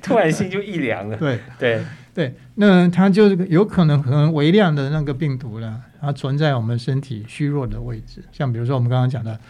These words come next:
Speaker 1: 对。
Speaker 2: 小朋友不是跑到脑部去嘛，就变成了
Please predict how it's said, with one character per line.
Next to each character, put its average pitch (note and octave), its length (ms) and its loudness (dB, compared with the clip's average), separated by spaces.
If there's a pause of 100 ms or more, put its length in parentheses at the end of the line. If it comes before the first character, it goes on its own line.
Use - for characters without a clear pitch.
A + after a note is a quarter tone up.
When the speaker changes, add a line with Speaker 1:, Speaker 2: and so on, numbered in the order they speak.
(220)
Speaker 1:
对。 F#2+ 140 -8
Speaker 2:
小 G#2 80 -4
朋 C3+ 80 2
友 D#3+ 80 4
不 C3+ 160 -2
是 D3+ 40 -4
跑 D3 160 -6
到 B2 120 -2
脑 A#2+ 160 -2
部 C#3 160 -2
去 C#3+ 160 -4
嘛， B2 120 -2
就 A#2+ 80 -4
变 C3+ 200 -2
成 B2+ 200 -6
了 A#2+ 220 -4